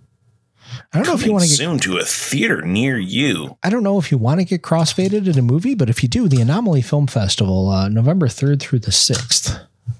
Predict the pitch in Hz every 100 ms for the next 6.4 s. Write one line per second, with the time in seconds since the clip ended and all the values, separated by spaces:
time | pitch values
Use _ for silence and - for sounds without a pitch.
0 | - 101 92 95 87 87 85 92 165 156
1 | - 113 - 98 90 185 170 - - _
2 | _ _ _ _ _ _ _ _ - _
3 | _ _ _ _ _ _ _ _ _ _
4 | - - _ _ _ _ _ _ _ _
5 | _ - _ _ _ _ _ 107 110 123
6 | 127 131 131 123